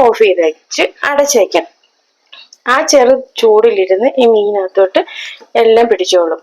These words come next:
എരിവും പുളിയും എല്ലാം. നല്ലപോലെ രണ്ട് മിനിറ്റ് ഒന്ന് തിളയ്ക്കണം മീൻ ഇട്ട് കഴിഞ്ഞ്. അത് കഴിഞ്ഞ് ഫ്ലെയിം കുറച്ച് വെച്ചിട്ട് രണ്ട് മിനിറ്റ് ഒന്ന് ലോ ഫ്ലെയിം ഇരുത്തിയേക്കിട്ട് നമുക്കങ്ങ് ഓഫ് ചെയ്യാം. നല്ലോണം ഒന്ന് തിളച്ച് വരട്ടെ.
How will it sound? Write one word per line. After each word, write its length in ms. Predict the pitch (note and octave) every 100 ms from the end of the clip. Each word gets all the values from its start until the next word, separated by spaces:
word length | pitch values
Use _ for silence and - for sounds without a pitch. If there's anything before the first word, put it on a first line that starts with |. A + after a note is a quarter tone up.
| -
എരിവും 220 | F#3+ F#3+ F#3
പുളിയും 240 | F#3 F#3 E3+
എല്ലാം. 200 | E3+ - - - A3
നല്ലപോലെ 420 | A3+ B3 C4 C#4+ C#4+
രണ്ട് 200 | B3+ C4+ D4
മിനിറ്റ് 240 | B3+ A#3 A3
ഒന്ന് 100 | G#3
തിളയ്ക്കണം 400 | E3+ E3 E3 E3+ _ _ _ - - _ B3
മീൻ 140 | A#3 A3 F#3
ഇട്ട് 120 | F3+
കഴിഞ്ഞ്. 240 | E3 D#3 E3 _ - _ _ _ - _ A#3+
അത് 80 | C4+
കഴിഞ്ഞ് 240 | C#4 C4 F4+
ഫ്ലെയിം 220 | D4 B3+ C4+ B3+ A#3+ A#3+ - _ _ -
കുറച്ച് 280 | A#3 B3 C4
വെച്ചിട്ട് 320 | - G#3+ - C5+ - _ _ _ _ _ _ _ _ _ _ _ _ _ -
രണ്ട് 180 | C#4+ C#4+ C#4
മിനിറ്റ് 220 | C4+ A#3
ഒന്ന് 120 | C4+ D#4
ലോ 80 | C#4+ D4
ഫ്ലെയിം 220 | C4 A#3 A3+
ഇരുത്തിയേക്കിട്ട് 680 | G3 - F3+ F3 G3 G3 F4 C#5+ -
നമുക്കങ്ങ് 340 | D4 C#4+ E4+ E4+ C4+
ഓഫ് 140 | A#3 G3
ചെയ്യാം. 240 | A#3 - _ _ _ _ _ _ _ _ _ _ - - A3
നല്ലോണം 300 | G#3+ A3 G3
ഒന്ന് 100 | B3+ D4
തിളച്ച് 260 | G#3+ - F3
വരട്ടെ. 260 | E3 B3